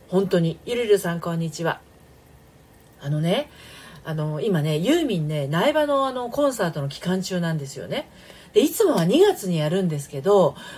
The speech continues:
今回コロナがね、あの、蔓延してしまってるので、はい、あの、お、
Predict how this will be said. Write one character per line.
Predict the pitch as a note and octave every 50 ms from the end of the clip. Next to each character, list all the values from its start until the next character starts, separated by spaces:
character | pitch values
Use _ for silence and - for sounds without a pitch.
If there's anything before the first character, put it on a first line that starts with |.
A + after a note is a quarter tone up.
| - -
今 | - D4 D4+ C4+
回 | - G#3 F3 E3+ E3
コ | - D4+
ロ | E4+ D#4+ C4+
ナ | G#3 F3+
が | D#3+ D3+ C#3 A#2+ - - - - - -
ね、 | G#3 A3+ A3+ - - - -
あ | E3+ E3+
の、 | E3 D#3+ D#3 D#3 D3+ D3 C#3+ C#3+ C#3 C3 B2+ B2+ A2+ - - - -
蔓 | - D#3 E3
延 | E3 D#3+ D#3 D#3+ D#3
し | -
て | - D#3+
し | - -
ま | D#3+ D3+ D3+
っ |
て | - - F3+ D#3
る | D3+
の | C#3+ C3 B2
で、 | - F3+ F#3 F3+ D#3+ C3+ - - - - - -
は | - - -
い、 | F3+ D3 C#3+ - - - - - -
あ | F#3+ F3+
の、 | F3+ F3+ F3+ F3 F3 F3 F3 D#3+ - - - - - - -
お、 | A3 D#3+